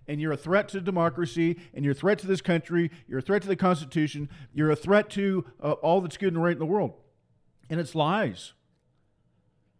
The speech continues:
And it's utter lies. And they're, they're, in a way, they're desperate. But I'm telling you, I'm telling you flat out,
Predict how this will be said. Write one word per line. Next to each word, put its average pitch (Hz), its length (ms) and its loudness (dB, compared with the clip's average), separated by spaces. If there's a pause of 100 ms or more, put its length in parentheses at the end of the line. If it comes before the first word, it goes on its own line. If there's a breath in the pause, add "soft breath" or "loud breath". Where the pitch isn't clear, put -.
(460)
And 165 100 0
it's 165 160 -4
utter 208 220 4
lies. 208 200 2
And 160 180 -4
they're, 147 180 0
they're, 151 180 -2
in 156 180 -4
a 165 40 0
way, 156 200 4
they're 175 140 0
desperate. 170 520 0 (220)
But 147 180 2
I'm 160 100 2
telling 220 320 -2
you, 196 120 -2
I'm 131 160 -4
telling 214 280 -4
you 196 80 -6
flat 185 300 0
out, 202 320 -2